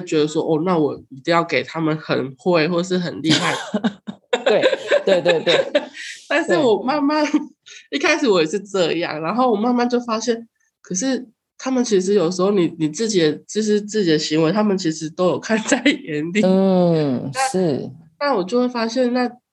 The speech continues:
Speaker 1: 那，就是我就会开始也想说，那假如我自己都做不到，<laughs> 我，我就是还要叫他们做，这样不是有点怪怪的吗？
Speaker 2: 嗯，
Speaker 1: 嗯。
Speaker 2: 是，是。可是我们其实还不是一大堆东西做不到。
Speaker 1: 对，真的。
Speaker 2: <laughs> 所以，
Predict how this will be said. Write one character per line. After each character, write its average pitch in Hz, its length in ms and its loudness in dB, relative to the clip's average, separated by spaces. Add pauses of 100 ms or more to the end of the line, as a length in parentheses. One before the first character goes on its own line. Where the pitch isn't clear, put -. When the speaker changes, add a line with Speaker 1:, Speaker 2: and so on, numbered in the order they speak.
(300)
Speaker 1:
那， 254 240 0
就 254 140 -4
是 294 80 4
我 220 100 6
就 220 120 2
会 240 80 4
开 233 220 0
始 202 100 0
也 156 80 2
想 156 240 -6
说， 175 160 -4
那 208 240 0
假 151 180 -4
如 143 80 0
我 147 60 -4
自 151 100 -16
己 190 80 0
都 170 140 0
做 180 160 -4
不 156 140 -4
到， 160 120 -4
<laughs> - 880 -4
我， 180 300 0
我 175 80 0
就 233 160 -6
是 240 260 2
还 208 140 -2
要 190 120 2
叫 208 280 -4
他 208 120 0
们 190 200 -2
做， 208 260 0 (500)
这 214 100 -4
样 214 260 0
不 180 120 -4
是 202 160 -2
有 180 120 2
点 156 280 -2
怪 - 120 0 (140)
怪 180 320 -8
的 160 160 -8
吗？ 156 240 -6
Speaker 2:
嗯， 202 360 2
Speaker 1:
嗯。 143 640 -2
Speaker 2:
是， 143 560 0
是。 - 360 -8 (220)
可 175 120 0
是 320 100 2
我 220 120 4
们 139 120 -4
其 139 140 -6
实 131 100 -2
还 139 140 0
不 143 120 -2
是 175 140 -4
一 139 120 -4
大 143 180 2
堆 127 140 0
东 120 140 -2
西 131 80 -8
做 131 120 -6
不 - 100 -12
到。 - 260 -6 (460)
Speaker 1:
对， 160 220 -2
真 160 220 -2
的。 170 120 2
Speaker 2:
<laughs> - 1120 0
所 349 140 4
以， 330 40 4